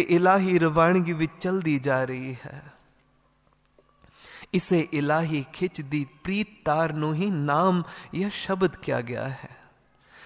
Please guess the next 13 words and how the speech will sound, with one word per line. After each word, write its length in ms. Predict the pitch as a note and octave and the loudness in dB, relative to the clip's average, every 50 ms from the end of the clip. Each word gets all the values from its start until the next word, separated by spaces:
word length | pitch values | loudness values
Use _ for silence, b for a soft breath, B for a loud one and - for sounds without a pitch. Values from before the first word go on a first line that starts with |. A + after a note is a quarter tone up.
| b - - | b -2 2
ਤੇ 120 | C4 C4 | 4 4
ਇਸ 160 | C4 - - | 4 4 0
ਦੀ 240 | G#3 G3+ B3+ A#3+ A#3 - - | 0 0 0 0 2 6 8
ਆਪ 300 | G#3 A3 B3 C4 C4 - | 10 12 12 10 8 4
ਮੁਹਾਰੇ 680 | C4 B3+ B3+ B3 A3+ A3 F#3 E3+ F#3 G#3+ A3 G#3+ G3+ B B B B B | 0 2 4 6 8 10 10 10 10 8 8 6 6 B B B B B
ਸਹਿਜ 400 | - - - C4+ C4+ D4 D4+ B3 G3+ - - | 0 4 6 10 10 10 10 10 6 4 6
ਚਾਲ 320 | A#3+ G#3 G#3 G#3+ A3 G#3 | 8 10 10 10 8 6
ਨੂੰ 160 | G3+ G3+ F#3+ | 4 4 4
ਹੀ 140 | E3+ F3 E3 C3+ | 4 4 2 0
ਹੁਕਮ 440 | C#3 C3+ D3+ C#3+ - - G#3 G#3 G3+ | -2 -2 -4 -2 0 0 0 0 0
ਕਿਹਾ 240 | F#3+ - F#3+ F3 E3 | 0 0 2 2 2
ਗਿਆ 220 | D#3+ D#3 D#3+ D3+ | 2 0 -2 -2
ਹੈ 460 | D#3 D#3 D3 E3 - - E3+ E3 D3+ | -2 -2 -6 -10 -12 -14 -14 -16 -18